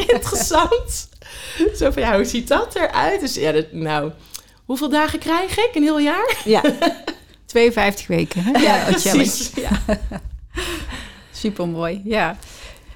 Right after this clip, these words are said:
Speaker 1: Guusje, hartelijk dank voor jouw, eh, mooie gesprek. Het delen van jouw ideeën
Speaker 2: Ja,
Speaker 1: daarbij
Speaker 2: graag
Speaker 1: en de
Speaker 2: gedaan.
Speaker 1: inspiratie. En, eh, het zet zeker aan, eh,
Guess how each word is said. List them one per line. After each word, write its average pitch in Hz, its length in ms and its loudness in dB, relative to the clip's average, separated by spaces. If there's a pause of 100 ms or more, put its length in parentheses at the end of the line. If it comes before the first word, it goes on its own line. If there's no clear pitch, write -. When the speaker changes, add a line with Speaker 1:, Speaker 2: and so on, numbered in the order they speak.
(100)
Speaker 1:
Guusje, 294 400 4
hartelijk 202 500 0
dank 220 220 0
voor 196 200 0
jouw, 175 360 0
eh, 170 320 -2 (640)
mooie 208 300 2
gesprek. 269 520 -2
Het 190 220 -2
delen 240 260 4
van 220 160 -2
jouw 214 180 2
ideeën 214 300 4
Speaker 2:
Ja, 240 80 4
Speaker 1:
daarbij 208 440 0
Speaker 2:
graag 196 120 -2
Speaker 1:
en 185 60 0
de 175 60 -2
Speaker 2:
gedaan. 185 140 -2
Speaker 1:
inspiratie. 196 680 -2
En, 175 260 -4
eh, 165 180 -4
het 165 160 -10
zet 180 220 -8
zeker 196 400 -6
aan, 165 280 -4
eh, - 180 -8